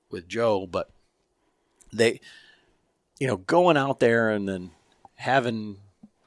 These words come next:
you know, your buddies to joke around with, and you're, "Oh, there's Bud, there's Bud," like, "Oh," you know,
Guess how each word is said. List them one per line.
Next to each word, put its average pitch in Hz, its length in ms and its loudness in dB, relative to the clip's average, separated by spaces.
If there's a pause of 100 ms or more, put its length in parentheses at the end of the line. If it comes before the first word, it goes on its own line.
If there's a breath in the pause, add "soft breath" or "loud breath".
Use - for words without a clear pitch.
(420)
you 127 160 -8
know, 101 140 -8
your 98 160 -8
buddies 110 440 0
to 110 60 -8
joke 107 320 0
around 101 340 0
with, 107 220 -2
and - 80 -16
you're, 90 100 -12
"Oh, 95 160 0
there's 135 240 -2
Bud, 120 280 -10
there's 120 180 -12
Bud," 113 280 -8
like, - 160 -16
"Oh," 127 440 -8
you 123 180 -4
know, 110 260 -6